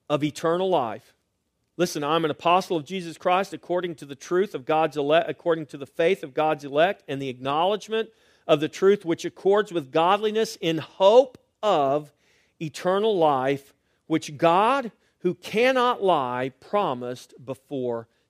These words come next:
time began." Man, this is a powerful verse. I want you to see something here. In hope. If I were to say to you, "I hope,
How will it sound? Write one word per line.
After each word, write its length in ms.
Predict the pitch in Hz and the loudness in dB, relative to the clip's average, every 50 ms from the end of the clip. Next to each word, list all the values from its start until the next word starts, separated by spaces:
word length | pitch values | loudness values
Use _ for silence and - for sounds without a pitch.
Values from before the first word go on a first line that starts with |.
| _ _ | _ _
time 600 | - - 180 165 139 117 113 117 117 117 117 - _ 127 | -8 -6 -4 -4 -2 -4 -6 -8 -10 -12 -14 -16 _ -16
began." 560 | 120 131 127 117 131 127 120 113 107 107 110 | -14 -14 -12 -10 -10 -10 -10 -10 -12 -14 -12
Man, 220 | 117 117 113 113 120 | -10 -10 -10 -10 -12
this 180 | 135 - - | -14 -16 -16
is 100 | 156 110 | -16 -16
a 120 | 110 104 - _ _ _ _ _ - | -18 -18 -20 _ _ _ _ _ -20
powerful 720 | - 147 151 147 156 135 123 _ _ _ 110 101 92 98 _ _ _ _ _ _ _ _ _ _ _ - | -20 -16 -16 -14 -14 -16 -18 _ _ _ -20 -20 -20 -20 _ _ _ _ _ _ _ _ _ _ _ -20
verse. 480 | 110 101 - _ - - - - - _ _ _ _ _ _ _ _ _ _ _ _ _ _ _ _ _ _ _ _ _ _ _ _ _ _ _ _ _ | -20 -20 -20 _ -20 -20 -20 -20 -20 _ _ _ _ _ _ _ _ _ _ _ _ _ _ _ _ _ _ _ _ _ _ _ _ _ _ _ _ _
I 60 | - 139 | -6 -4
want 200 | 151 165 - - | -4 -4 -4 -6
you 60 | 180 | -6
to 80 | 156 | -8
see 180 | 131 - - 165 | -8 -8 -8 -10
something 380 | - - 143 127 117 - 120 104 | -8 -8 -10 -12 -12 -12 -16 -18
here. 280 | 87 110 101 90 78 _ _ _ _ _ _ _ _ _ _ _ _ _ _ _ _ _ | -18 -20 -20 -20 -20 _ _ _ _ _ _ _ _ _ _ _ _ _ _ _ _ _
In 160 | 151 147 147 | -6 -4 -4
hope. 640 | 135 - - - - 180 170 139 113 - - _ _ _ _ _ _ _ _ _ _ _ _ _ _ _ _ _ _ _ _ _ _ | -6 -8 -12 -10 -6 -4 -2 -2 -4 -6 -12 _ _ _ _ _ _ _ _ _ _ _ _ _ _ _ _ _ _ _ _ _ _
If 200 | - 214 202 - - - | 4 6 6 4 2 -4
I 400 | - 185 208 226 240 262 277 269 | -4 -2 0 2 2 2 2 0
were 200 | 247 220 226 220 | 0 0 0 0
to 100 | 196 180 | 0 -2
say 400 | - - - - 190 185 190 196 | -6 -8 -4 0 2 2 2 2
to 200 | 190 - - 185 | -2 -4 -10 -14
you, 460 | 165 139 151 147 123 98 90 87 92 107 _ _ _ _ _ _ _ _ _ _ _ _ _ _ _ _ _ _ _ _ _ _ _ _ _ _ _ _ _ _ _ _ _ _ _ _ _ _ _ _ _ _ _ _ _ _ _ _ _ _ _ _ _ _ _ _ _ _ _ _ _ - | -12 -8 -8 -8 -8 -8 -12 -18 -20 _ _ _ _ _ _ _ _ _ _ _ _ _ _ _ _ _ _ _ _ _ _ _ _ _ _ _ _ _ _ _ _ _ _ _ _ _ _ _ _ _ _ _ _ _ _ _ _ _ _ _ _ _ _ _ _ _ _ _ _ _ _ -6
"I 280 | 170 196 220 247 240 | -2 0 2 2 2
hope, 500 | 196 143 156 190 165 131 123 120 - _ | 0 0 0 0 0 0 0 -4 -8 _